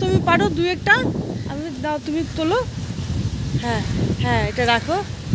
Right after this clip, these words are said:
না, পারো, পারো। দেখো, এবার তো অনেকটা কম হয়েছে। অন্যবার গাছ ভরে হয়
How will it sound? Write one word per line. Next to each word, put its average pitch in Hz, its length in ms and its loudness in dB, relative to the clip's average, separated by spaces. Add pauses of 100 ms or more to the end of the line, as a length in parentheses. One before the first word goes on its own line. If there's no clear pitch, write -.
(1400)
না, 330 80 4 (180)
পারো, 302 200 4 (120)
পারো। 320 200 0 (680)
দেখো, 254 260 -4 (920)
এবার 294 220 2
তো 339 140 0
অনেকটা 349 280 0 (140)
কম 277 160 4 (120)
হয়েছে। 233 380 6 (2000)
অন্যবার 269 340 6 (160)
গাছ 285 260 4 (500)
ভরে 302 220 4 (100)
হয় 330 200 4